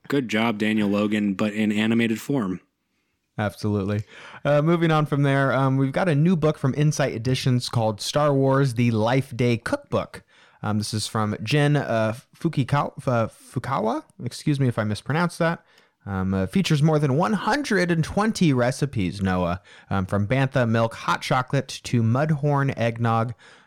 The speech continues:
Speaker 1: Um, the Star Wars Cookbook is gonna feature lots of Star Wars themed treats that you can enjoy this Halloween season.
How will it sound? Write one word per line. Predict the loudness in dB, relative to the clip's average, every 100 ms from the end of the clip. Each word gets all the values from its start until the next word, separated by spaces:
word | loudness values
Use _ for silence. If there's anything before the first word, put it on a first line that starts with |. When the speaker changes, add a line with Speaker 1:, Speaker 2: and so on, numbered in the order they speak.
| -8
Speaker 1:
Um, | -2 0 2
the |
Star | 0 0 0
Wars | -2
Cookbook | -2 -2 0 0 0
is | 0
gonna | 0
feature | 0 0 2 2 2
lots | 0 -2 -6
of |
Star | -4 -2
Wars | 0 -2 -2
themed | 0 0
treats | 0 0 -2 -4
that | 0 0 0
you |
can | -2 0 2
enjoy | 2 2 2 2
this | 0 -2 -2
Halloween | 0 2 2 2
season. | 2 2 0 2 0